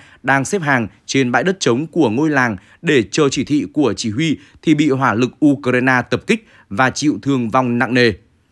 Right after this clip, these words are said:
Theo B B C, khoảng hai trăm đến ba trăm sĩ quan, binh sĩ Nga từ ba đại đội của Lữ đoàn ba mươi sáu có mặt tại hiện trường đã bị tên lửa từ hệ thống pháo phản lực cơ động cao himaes của Ukraine bắn trúng.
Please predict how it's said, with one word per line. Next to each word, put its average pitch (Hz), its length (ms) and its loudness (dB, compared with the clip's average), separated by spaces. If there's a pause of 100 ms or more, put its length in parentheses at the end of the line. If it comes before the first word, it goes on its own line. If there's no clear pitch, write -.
(380)
Theo 139 180 4
B 127 40 0
B 135 140 4 (140)
C, - 20 -8 (380)
khoảng 131 240 0
hai 170 160 -2
trăm 170 260 0 (160)
đến 131 260 0
ba 143 140 2
trăm 135 200 -2
sĩ 156 160 -6
quan, 143 260 0 (200)
binh 139 200 -2
sĩ 165 140 -4
Nga 151 260 0
từ 135 180 -4
ba 127 140 2
đại 123 120 2
đội 120 180 -2
của 120 180 -2
Lữ 107 160 -2
đoàn 127 240 -2
ba 120 120 0
mươi 123 120 -2
sáu 117 300 -4 (220)
có 135 100 -2
mặt 165 180 -2
tại 127 140 -2
hiện 123 160 -4
trường 117 280 -2 (260)
đã 160 100 0
bị 175 160 0
tên 135 300 -2
lửa 113 280 0
từ 123 120 0
hệ 120 120 -2
thống 120 240 -4
pháo 131 160 -2
phản 131 160 -4
lực 117 140 -4
cơ 131 120 -2
động 127 160 -2
cao 135 260 0 (260)
himaes 135 500 0 (160)
của 123 320 0
Ukraine 127 560 0 (280)
bắn 135 160 -2
trúng. 156 280 0